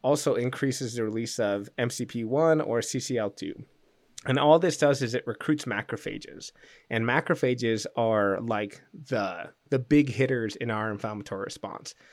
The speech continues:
So when you are sick, macrophages are increased and they come to phagocytose things. They say, like, "Hey, here's a bacteria. I need to destroy it. We're gonna heal." In the context of muscle damage, they do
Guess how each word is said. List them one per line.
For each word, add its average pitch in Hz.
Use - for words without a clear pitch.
So -
when 120
you 120
are 101
sick, -
macrophages 120
are 101
increased 151
and 113
they 151
come 147
to 131
phagocytose 135
things. 87
They 101
say, 107
like, 101
"Hey, 147
here's 127
a 113
bacteria. 151
I 120
need 117
to 101
destroy 139
it. -
We're 123
gonna 117
heal." -
In 131
the 131
context 139
of 117
muscle 120
damage, 139
they 107
do 107